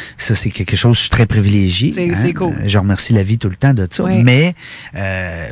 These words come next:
Speaker 1: c'est, quelqu'un peut dire c'est le mardi soir, quelqu'un peut dire c'est le samedi matin. Euh, bref, tu le fais quand tu veux.
Speaker 2: Exactement.
Speaker 1: Mais c'est les lundis de merci. Donc, c'est comme ça que je commence ma semaine. Puis, c'est, c'est une période de réflexion.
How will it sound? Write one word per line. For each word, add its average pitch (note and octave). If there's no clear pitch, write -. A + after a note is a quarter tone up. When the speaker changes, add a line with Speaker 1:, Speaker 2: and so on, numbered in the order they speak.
Speaker 1:
c'est, -
quelqu'un B2+
peut G#2+
dire A#2+
c'est -
le G2
mardi F#2+
soir, D#3+
quelqu'un A#2
peut G#2
dire A#2
c'est -
le F#2
samedi G2
matin. G2
Euh, F2
bref, A#2
tu -
le G2
fais F3+
quand C3+
tu A2
veux. D#3+
Speaker 2:
Exactement. E3+
Speaker 1:
Mais A2
c'est A#2+
les A2+
lundis E3
de F3+
merci. E3+
Donc, A#2+
c'est -
comme E3
ça A#3
que G#3+
je -
commence D3
ma A2+
semaine. F3
Puis, D#3+
c'est, C3
c'est -
une C#3
période D#3+
de B2+
réflexion. B2+